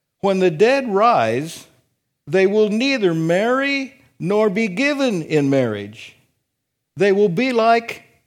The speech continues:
the angels of heaven." He didn't say they will be angels in heaven. Just because someone you love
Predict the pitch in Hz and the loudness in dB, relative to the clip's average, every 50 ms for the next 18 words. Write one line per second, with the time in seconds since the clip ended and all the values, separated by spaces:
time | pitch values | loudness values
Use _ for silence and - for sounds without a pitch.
0 | _ _ _ _ _ _ 143 170 - - 214 214 226 233 226 220 208 208 190 175 | _ _ _ _ _ _ -10 -10 -6 -2 0 0 0 0 0 -2 -4 -4 -4 -4
1 | 190 165 170 233 240 196 139 113 107 110 - _ _ _ _ _ _ _ _ _ | -6 -4 -4 -4 -4 -4 -6 -8 -10 -16 -20 _ _ _ _ _ _ _ _ _
2 | 170 180 180 226 262 294 269 - - 233 226 220 214 208 208 202 - _ _ - | 0 0 0 0 -2 -4 -6 -4 -4 -4 -2 0 -2 -2 -4 -6 -12 _ _ -2
3 | 170 190 180 185 180 170 147 269 285 262 214 170 156 143 123 139 127 101 117 123 | -2 0 2 2 0 0 0 0 0 2 2 2 0 0 -2 -4 -6 -6 -6 -6
4 | 110 113 120 107 90 87 - - _ _ _ _ _ _ _ _ _ _ _ _ | -4 -4 -4 -6 -6 -10 -18 -20 _ _ _ _ _ _ _ _ _ _ _ _
5 | _ _ _ _ _ - 220 226 226 285 240 - 233 233 226 - - - 226 220 | _ _ _ _ _ -6 -6 -6 -6 -10 -8 -6 -4 -4 -4 -6 -4 -4 -4 -4
6 | 214 208 202 190 175 185 175 160 160 185 202 196 185 170 160 151 151 151 | -2 -4 -4 -4 -4 -4 -4 -2 -2 0 2 4 4 4 4 0 0 -4